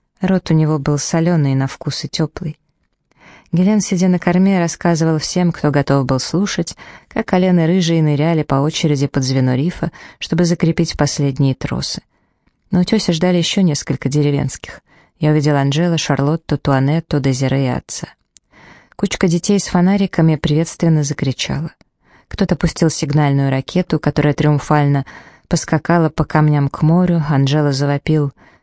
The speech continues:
«Всем добровольцам колдуновка бесплатно, выпьем за святую Марину».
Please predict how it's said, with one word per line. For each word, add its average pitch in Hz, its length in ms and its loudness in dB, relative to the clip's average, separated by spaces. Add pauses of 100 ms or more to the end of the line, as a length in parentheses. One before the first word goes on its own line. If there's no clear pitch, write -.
«Всем 190 280 0
добровольцам 160 640 2
колдуновка 147 640 0
бесплатно, 165 680 -2 (320)
выпьем 147 360 2
за 131 100 -2
святую 127 440 -2
Марину». 151 480 0